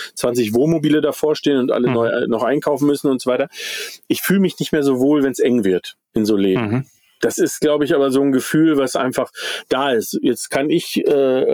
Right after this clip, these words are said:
Speaker 1: ähm, sagen, ich bin das erste Mal geimpft. Ich hab nächste Woche oder Ende, nee, übernächste Woche hab ich die zweite Impfung. Also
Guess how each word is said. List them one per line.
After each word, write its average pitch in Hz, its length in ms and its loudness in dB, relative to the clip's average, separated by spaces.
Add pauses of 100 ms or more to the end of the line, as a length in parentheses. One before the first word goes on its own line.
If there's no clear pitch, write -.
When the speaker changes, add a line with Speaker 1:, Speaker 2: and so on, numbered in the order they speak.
(180)
Speaker 1:
ähm, 127 280 -2
sagen, 139 380 2
ich - 160 -2
bin 143 340 0
das - 140 0
erste 139 300 0
Mal 131 180 2
geimpft. 165 420 0
Ich - 160 -2
hab - 140 -4
nächste 131 300 0
Woche 127 400 0
oder 113 200 2
Ende, 131 300 0
nee, 110 160 0
übernächste 127 460 0
Woche 120 160 2
hab 113 140 2
ich 107 80 -6
die 110 100 0
zweite 123 320 0
Impfung. 165 320 0
Also 120 160 0